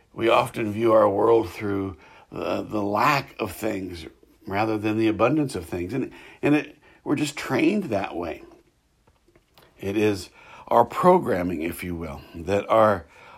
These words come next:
our brains, this gray matter in our heads, in our noggins, it, it's really a computer, and, and they have been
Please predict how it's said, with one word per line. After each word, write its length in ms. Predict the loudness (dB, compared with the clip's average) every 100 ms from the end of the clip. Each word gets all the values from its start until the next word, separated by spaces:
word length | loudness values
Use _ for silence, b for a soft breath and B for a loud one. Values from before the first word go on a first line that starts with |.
| -8
our 180 | -4 0
brains, 600 | 2 2 4 2 0 -4
this 180 | -8
gray 380 | -6 0 4 4
matter 640 | 4 4 4 4 4 2 0 _ _ B B B B B
in 160 | 0 4
our 180 | 4 10
heads, 680 | 12 12 8 0 -4 -8 -2
in 140 | 0
our 120 | 0
noggins, 680 | 2 2 2 0 -2 -4 -8 B B B B B B -4
it, 240 | -2 -2
it's 200 | -4 0
really 300 | 2 4 2
a 60 | 0
computer, 600 | -2 -2 -2 -2 -2 -2
and, 360 | -2 -4 -6 B B B
and 160 | -4 0
they 100 | 0
have 120 | 0
been 260 | -2 -4